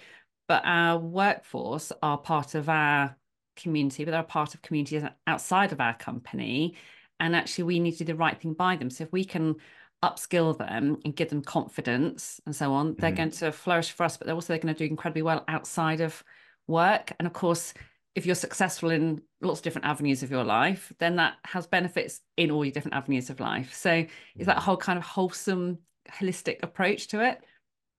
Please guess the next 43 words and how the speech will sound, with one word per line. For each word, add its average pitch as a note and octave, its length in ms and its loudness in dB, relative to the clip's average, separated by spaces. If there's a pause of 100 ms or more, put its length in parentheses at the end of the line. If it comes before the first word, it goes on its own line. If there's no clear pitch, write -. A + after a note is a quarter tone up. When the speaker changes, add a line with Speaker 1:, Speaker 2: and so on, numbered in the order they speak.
Speaker 2:
Yeah, F2+ 440 -4
no, G2 160 -2
that's - 200 -6
it. G2+ 140 4
And, F#2 280 -2
and G2 440 -6 (140)
such - 580 -4
a G2 220 0
great, F#2+ 760 -2 (500)
um, F2+ 560 -2 (280)
celebration F#2+ 720 0
of, E2+ 400 -8
of, F2 360 -4 (120)
of F#2+ 120 -2
a, F#2 80 0
of G2 180 -4
a F#2+ 40 -2
manager F2+ 400 -2
who F2 140 -6
can F2 180 -6
do F2+ 220 -4
that D#2 260 -6
and, F2 340 -6 (460)
yeah, F2 240 -8
and, F2 240 -8
and F#2 160 -8
guide F2+ 260 -2
someone, F2 200 -8
like D#2+ 120 -6
you C#2 60 -10
say, E2 200 -4
th-, - 180 -16
not G#2 180 -2
Speaker 1:
Yeah. - 60 -10
Speaker 2:
just - 220 -4
through G2 160 0
the F2 60 -2
world F2+ 220 -2
of E2 80 -4
work, E2+ 320 -4
but - 120 -2
also F2 340 -6
through, E2 340 -4